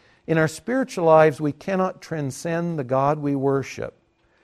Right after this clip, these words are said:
We can rise no higher than what we believe to be highest. Our concept of God will have a marked effect on our practical lives.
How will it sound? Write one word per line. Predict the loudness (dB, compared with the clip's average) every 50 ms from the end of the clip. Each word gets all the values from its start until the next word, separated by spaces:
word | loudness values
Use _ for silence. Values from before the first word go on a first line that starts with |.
| _ _ _ -8
We | -8 -8
can | -6 -6 -8 -6 -2
rise | 0 2 2 2 2 0 -2 -4
no | -4 -4 -4
higher | -4 -6 -4 0 0 2 2 4 2 2 0
than | 0 -4 -6 -2 0
what | 0 0 0 -2
we | -2 -2 -2 -2
believe | -2 -2 -4 -2 -4 -4 -4 -4 -4 -6 -8 -12
to | -14 -10
be | -10 -8 -10 -8
highest. | -6 -4 -2 0 0 0 -2 -4 -8 -12 -20 -20 _ _ _ _ _ _ _ _ _ _ _ _ _ -20 -6 0
Our | 0 0
concept | 0 -2 -4 -2 0 0 0 -2 0 0 -2 -2 -2 -6
of | -8 -6 -4
God | 0 0 2 2 2 2 0 0
will | -2 -2 -2
have | -2 -4
a | -4 -4
marked | -2 0 0 0 0 -2 -6 -8 -8
effect | -8 -4 -4 -4 -4 -4 -6 _ -10
on | -8 -6
our | -4 -6 -6
practical | -6 -6 -6 -4 -4 -6 _ -16 -18 -10 -8 -4 0
lives. | 4 4 6 6 4 2 -2 -6 -10 -16 -20 -20 _